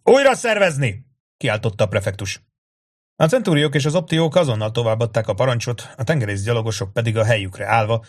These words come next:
zárt alakzatba rendeződtek, a pajzsukat maguk elé tartották, és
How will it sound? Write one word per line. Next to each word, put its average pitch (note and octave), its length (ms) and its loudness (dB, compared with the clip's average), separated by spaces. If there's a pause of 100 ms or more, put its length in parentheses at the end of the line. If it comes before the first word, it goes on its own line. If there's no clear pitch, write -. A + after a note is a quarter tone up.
(120)
zárt G#2+ 420 0
alakzatba G2 460 -2
rendeződtek, A2+ 600 -2 (420)
a A2 220 0
pajzsukat G2 540 -2
maguk A2 260 -2
elé A#2 160 0
tartották, A2+ 600 -2
és A2 200 -6